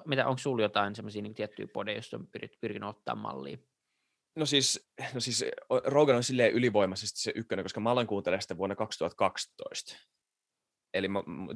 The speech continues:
Speaker 2: James Bobo Fay, kaks-, jakso kaksisataa jotain, kaksisataa olisiko viiskyt jotain, niin se oli ensimmäinen jakso, minkä mä kuuntelin, ja sen jälkeen mä oon kuunnellut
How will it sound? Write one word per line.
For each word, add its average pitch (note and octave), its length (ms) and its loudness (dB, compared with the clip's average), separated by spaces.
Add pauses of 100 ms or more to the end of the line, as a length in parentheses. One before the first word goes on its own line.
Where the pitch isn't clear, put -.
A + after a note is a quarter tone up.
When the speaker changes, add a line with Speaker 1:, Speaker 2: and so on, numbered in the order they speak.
Speaker 2:
James C#3 280 6
Bobo G#2 300 4
Fay, G#2+ 240 4
kaks-, G#2+ 600 -4
jakso G#2+ 300 -2
kaksisataa G2 520 -2
jotain, F2+ 400 -2
kaksisataa G2 320 -4
olisiko G2 300 -4
viiskyt - 340 -8
jotain, B1 400 -6
niin E2 100 -8
se - 120 -10
oli G2+ 100 -2
ensimmäinen A2 340 -2
jakso, F#2 220 -2
minkä F2+ 140 -8
mä F2 60 -8
kuuntelin, G2 400 -4
ja F2+ 40 -4
sen G2+ 200 0
jälkeen F2 260 -2
mä E2+ 40 -8
oon F2+ 80 -10
kuunnellut E2+ 360 -12